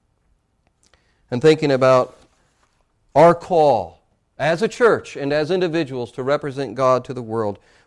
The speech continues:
we need to lift up these fundamental truths about God in our church and in our families and to our children and to our grandchildren. The holiness of God, the righteousness of God,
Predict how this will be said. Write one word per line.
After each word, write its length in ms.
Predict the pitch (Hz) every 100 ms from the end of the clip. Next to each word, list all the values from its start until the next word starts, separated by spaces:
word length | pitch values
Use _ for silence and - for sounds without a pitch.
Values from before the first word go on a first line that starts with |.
| -
we 180 | 160
need 300 | 180 175 165
to 100 | -
lift 320 | 151 147 151 156
up 220 | 139 -
these 260 | 151 156
fundamental 720 | - 151 147 135 127 131 127 123
truths 420 | - 127 120 -
about 460 | 110 117 107 -
God 420 | - 107 95 85 _ _ _ _
in 200 | 120 143
our 160 | 156 120
church 460 | - 113 101 -
and 140 | 117 120
in 160 | 156
our 120 | 151 117
families 540 | - 117 110 101 95
and 100 | 110
to 180 | - 160
our 140 | 151 120
children 420 | - 135 113 107
and 140 | 113
to 180 | - 160
our 140 | 147
grandchildren. 720 | 120 123 120 110 113 107 98 95 _ _ _ _ _ _ _ _ _ _ _ _
The 80 | -
holiness 500 | - 175 175 151 135
of 160 | 123 107
God, 460 | 117 110 104 95
the 100 | -
righteousness 640 | 120 170 175 147 - - 123
of 120 | 101
God, 420 | 117 110 104 101